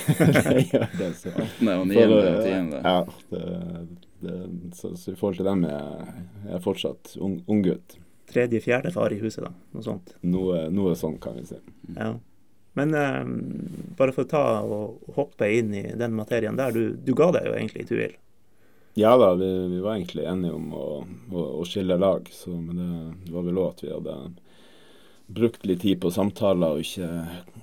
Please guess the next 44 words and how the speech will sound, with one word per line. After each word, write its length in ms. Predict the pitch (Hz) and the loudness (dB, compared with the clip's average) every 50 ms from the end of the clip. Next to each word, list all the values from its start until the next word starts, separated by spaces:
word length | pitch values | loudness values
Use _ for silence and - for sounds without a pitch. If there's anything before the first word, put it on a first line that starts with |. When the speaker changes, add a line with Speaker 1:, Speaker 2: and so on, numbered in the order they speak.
| 107 101 95 92 | -18 -18 -16 -10
Speaker 1:
kom 240 | - - 107 95 80 | -4 -2 0 0 2
helt 300 | 87 90 90 87 - - 87 | 0 0 0 -2 -2 -2 0
i 40 | 92 | 0
mål, 220 | 98 92 82 69 62 55 55 | 2 2 0 0 -2 -6 -6
og, 300 | 58 65 67 - 120 113 101 - - | -6 -8 -8 -10 -12 -16 -16 -16 -16
og 60 | 92 - | -16 -14
så 140 | - - 87 | -12 -12 -10
satte 300 | - 92 87 90 - - | -8 -8 -10 -8 -8 -8
vi 60 | 85 73 | -8 -8
en 100 | 80 - | -6 -6
tidsfrist 560 | 98 87 87 - - - - - - - - - | -6 -8 -8 -8 -10 -10 -10 -10 -12 -16 -16 -14
som, 220 | - 78 73 67 64 - - 90 87 - - - - - - 104 104 104 101 | -12 -10 -10 -10 -12 -14 -16 -20 -20 -20 -20 -20 -20 -20 -20 -20 -18 -16 -10
og 180 | 90 87 82 85 | -10 -8 -6 -6
vi, 140 | 87 85 80 80 85 | -6 -6 -8 -8 -8
vi 80 | 87 85 - | -10 -6 -2
klarte 240 | 95 95 - 92 87 | -4 -4 -2 -4 -8
ikke 140 | - 90 85 | -6 -4 -2
å 20 | 87 | -2
bli 80 | 82 73 | -2 0
enige 380 | 92 95 92 90 87 78 76 87 - | 0 0 0 0 -2 -2 -4 -8 -6
før 160 | - 101 90 87 | -4 -2 0 0
den 80 | 87 | 0
tidsfristen 600 | 87 101 90 - - - 76 - - 90 85 82 85 - 98 | -2 -4 -8 -8 -8 -10 -10 -8 -8 -8 -8 -8 -8 -10 -6
gikk 320 | 90 104 107 - - 104 | -2 -2 -2 0 -2 -8
ut, 300 | 90 92 - - - - - - | -8 -8 -10 -20 -20 -20 -18 -14
og 160 | 107 80 - | -14 -14 -14
så, 240 | - - - 85 80 78 80 78 85 - - - - - - - - - - - - - - - - _ | -16 -18 -16 -16 -14 -14 -16 -16 -18 -20 -20 -20 -20 -20 -20 -20 -20 -20 -20 -20 -20 -20 -20 -20 -20 _
så 240 | - - - 92 92 | -20 -12 -8 -6 -4
hadde 160 | 90 92 87 | -4 -2 -2
vi 80 | 87 85 | -2 -4
jo 80 | 78 | -4
litt 320 | 80 - - - - - - 87 | -8 -12 -14 -20 -20 -10 -4 -2
dialog 320 | 85 80 90 90 90 82 82 | 0 4 4 4 4 2 -2
igjen 240 | 80 78 76 67 65 - - - 98 - - - | -4 -4 -6 -8 -10 -12 -18 -18 -20 -16 -10 -10
etter 320 | 104 - - - - 87 85 | -10 -10 -10 -6 -4 0 0
det, 140 | 90 87 76 67 53 | 0 0 0 -4 -8
og 80 | - | -10
så 240 | - - - - 58 60 58 85 92 - - | -12 -14 -14 -14 -14 -14 -16 -16 -18 -18 -12
fant 240 | - 87 85 - - | -12 -12 -12 -10 -10
vi 80 | 85 80 | -12 -12
ut 220 | - - - - - | -12 -12 -14 -16 -16
at 160 | - - - | -14 -14 -14
vi 140 | - 55 - - 92 - - - - - 80 - - - _ _ - | -12 -12 -14 -16 -18 -20 -20 -20 -20 -20 -20 -20 -20 -20 _ _ -18
kunne, 320 | - - 87 87 87 78 | -8 -4 -2 -2 -2 -2